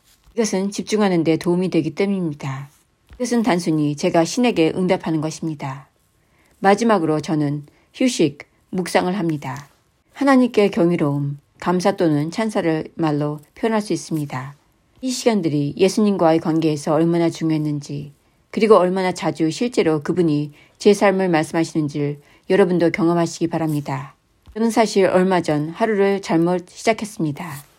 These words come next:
그날은 월요일이었습니다. 그리고 그날 전에 잠을 잘 자-, 자지 못했습니다. 제 마음은 제 의지에 있는 모든 것들과 경주하고 있었습니다.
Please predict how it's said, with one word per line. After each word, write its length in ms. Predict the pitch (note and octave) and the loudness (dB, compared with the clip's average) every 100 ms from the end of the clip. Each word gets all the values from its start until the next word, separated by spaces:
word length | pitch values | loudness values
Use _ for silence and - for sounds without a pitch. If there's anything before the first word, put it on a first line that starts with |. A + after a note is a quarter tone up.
| _ _ _ _ - _ - | _ _ _ _ -20 _ -4
그날은 520 | A#3 A#3+ F3 E3+ A3+ - - | 2 4 4 2 -2 -10 0
월요일이었습니다. 960 | F#3+ G3+ G3 E3+ - D#3+ D3 C#3 C3 C#3 _ _ _ _ - - _ _ | 4 6 6 2 -2 -4 -4 -6 -10 -16 _ _ _ _ -20 -20 _ _
그리고 280 | A#3+ A#3 A#3+ | 0 2 4
그날 280 | A#3+ A3+ G#3+ | 4 4 4
전에 380 | F3+ D#3 D#3 E3 | 4 2 0 -2
잠을 340 | - F3+ F#3+ | -2 0 0
잘 300 | - D#3+ E3 | 2 2 2
자-, 220 | E3+ D#3 D3 | 0 -2 -4
자지 280 | - E3+ F3+ | -6 -2 2
못했습니다. 840 | E3 D3+ E3 D#3+ D3 C#3 B2 - _ _ _ | 0 -2 -6 -6 -6 -6 -12 -16 _ _ _
제 200 | - A#3+ | 0 4
마음은 540 | A3 F3 E3 D#3+ E3 E3+ | 4 4 4 2 -2 -2
제 180 | - | 2
의지에 480 | G3+ F#3+ F#3+ G3 F#3 | 4 4 4 4 6
있는 320 | E3+ E3 E3 | 6 4 4
모든 260 | D#3+ E3+ F#3 | 2 0 0
것들과 520 | E3+ D#3 D3 D3 D3 | -2 -2 -4 -2 -2
경주하고 460 | C#3+ E3+ F3 E3 D#3 | 0 0 2 0 0
있었습니다. 800 | C#3+ C#3+ - D3 C#3+ B2+ B2 | -6 -8 -6 -4 -4 -10 -12